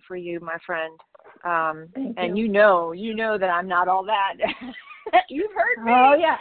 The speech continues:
Speaker 2: I do know.
Speaker 1: So,
Speaker 2: <laughs>
Speaker 1: um, you know, that, actually, you know, that's a really good question because, um, I mean, we go with the group conscience vote or, or the, the vote or whatever, but I,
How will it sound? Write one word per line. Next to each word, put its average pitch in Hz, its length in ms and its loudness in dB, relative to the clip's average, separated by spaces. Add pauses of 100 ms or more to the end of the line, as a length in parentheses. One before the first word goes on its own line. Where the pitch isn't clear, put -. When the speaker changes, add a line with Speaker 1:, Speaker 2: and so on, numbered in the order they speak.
Speaker 2:
I 240 160 -6
do 247 200 -8
know. 226 480 -4 (240)
Speaker 1:
So, - 60 -2 (340)
Speaker 2:
<laughs> 254 340 -4
Speaker 1:
um, 254 480 2 (1400)
you 320 80 -20
know, 320 140 -20
that, 480 180 -20 (840)
actually, 427 380 -12
you 330 80 -10
know, 330 100 -4
that's 453 400 -8
a 240 140 -16 (160)
really 311 320 -8
good 269 380 -10
question - 1200 -12
because, 240 720 2 (160)
um, 208 640 -2 (120)
I 233 60 -8
mean, 247 200 -10
we 262 100 -10
go 302 280 -6
with 302 180 -10
the 254 80 -6
group 240 280 -8
conscience 240 500 -6
vote 190 240 -2
or, 185 160 -6
or 196 120 -6
the, 190 280 -6
the 196 200 -2
vote 220 260 4
or 208 60 -6
whatever, 196 380 -2
but 214 240 0 (960)
I, - 120 -14